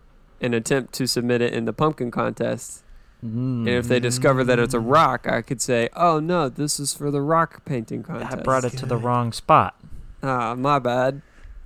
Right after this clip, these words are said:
Speaker 3: That would be good. Now, Cheryl Goldman is a real beast when it comes to arrangements, 'cause she got second place in arrangements for Christmas,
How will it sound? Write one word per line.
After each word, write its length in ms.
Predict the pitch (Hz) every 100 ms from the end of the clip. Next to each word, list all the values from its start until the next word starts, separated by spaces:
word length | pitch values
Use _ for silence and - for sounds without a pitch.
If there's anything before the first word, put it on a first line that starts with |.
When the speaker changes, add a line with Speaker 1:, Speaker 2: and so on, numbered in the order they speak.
| - - -
Speaker 3:
That 200 | - -
would 180 | 104
be 140 | - 104
good. 520 | - 107 139 135 123 - - - - - -
Now, 500 | 127 139 135 139 -
Cheryl 420 | - 160 208 214
Goldman 640 | 147 151 123 120 110 110 - - -
is 180 | 123 113
a 80 |
real 1080 | 117 113 123 131 135 135 135 127 120 120 117 - 156
beast 380 | 131 120 101 -
when 140 | 110 110
it 80 |
comes 300 | - 117 113 -
to 100 | 101
arrangements, 840 | 92 101 92 - - - - - - _ _ -
'cause 140 | 113
she 120 | - 156
got 200 | 151 -
second 260 | 135 135
place 340 | 135 127 131 -
in 120 | 120
arrangements 500 | 110 113 117 123 120
for 100 | -
Christmas, 600 | - 110 - 120 117 -